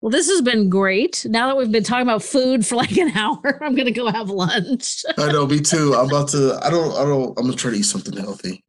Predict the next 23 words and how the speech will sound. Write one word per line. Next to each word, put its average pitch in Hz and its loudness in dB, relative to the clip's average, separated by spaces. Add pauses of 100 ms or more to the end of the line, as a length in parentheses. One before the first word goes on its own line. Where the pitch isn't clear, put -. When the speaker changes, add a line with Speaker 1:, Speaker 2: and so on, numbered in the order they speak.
(120)
Speaker 2:
I'm 120 2
gonna 110 0
find 107 0
a 101 2
salad. 90 -4 (320)
Speaker 1:
Um, 254 -4 (300)
well, 208 -2
we 262 4
make 240 0
all 202 0
of 185 -4
our 196 -4
own 185 -2
bread, 208 -2 (400)
so 185 -2
I'm 196 -4
not 208 -6
sure 202 -8
what 180 -6
I'm 175 -2
having 165 -4
yet. 156 -8 (100)
But 170 -6